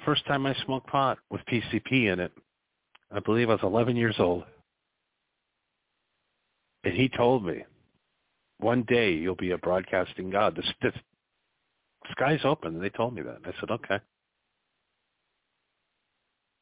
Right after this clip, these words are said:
And I worked at it. Then I went in and, and I did a radio show every day for ten years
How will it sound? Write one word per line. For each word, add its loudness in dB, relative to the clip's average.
And 4
I 6
worked 2
at 0
it. -10
Then 2
I 2
went 2
in -2
and, -6
and -6
I 2
did 2
a -2
radio 2
show 0
every 0
day -2
for -8
ten -2
years -6